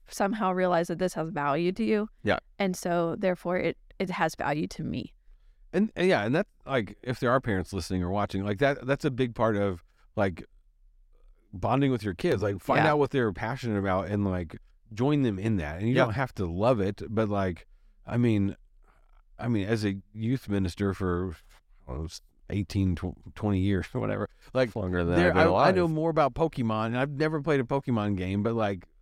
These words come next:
Speaker 3: the kids are
Speaker 2: Yeah.
Speaker 3: into, I don't know
Speaker 1: Yeah.
Speaker 3: mu-, that much about it, but, like, I can carry on conversations with people, and then it gets real deep, and I'm like, <laughs>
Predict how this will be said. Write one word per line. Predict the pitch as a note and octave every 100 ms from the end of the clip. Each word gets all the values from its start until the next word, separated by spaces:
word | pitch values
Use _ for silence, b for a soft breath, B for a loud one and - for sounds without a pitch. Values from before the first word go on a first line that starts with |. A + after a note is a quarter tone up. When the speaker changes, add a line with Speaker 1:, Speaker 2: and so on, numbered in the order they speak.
| _
Speaker 3:
the | A#2+ B2+
kids | D3+ D#3+ C#3
are |
Speaker 2:
Yeah. | D3 -
Speaker 3:
into, | F3+ B2 G#2
I | A2+
don't | F#2+
know | A2
Speaker 1:
Yeah. | F#2+
Speaker 3:
mu-, | G2
that | G#2 A2
much | F#2+ F#2
about | G2 C3
it, | A2+
but, | A#2+
like, | A#2 G#2+
I | B2
can | A#2+ A2+ - b b
carry | F#3+ F3
on | D3
conversations | D3+ C3+ A2 B2 C#3+ A#2+ G#2 G#2
with | G2
people, | G2 G#2 A2
and | A#2
then | B2
it | G2
gets | F#2+
real | D#2+ A#2 C#3
deep, | A2 G2+
and | F2+
I'm | F#2+
like, | E2+ F#2+ -
<laughs> | B2+ A#2+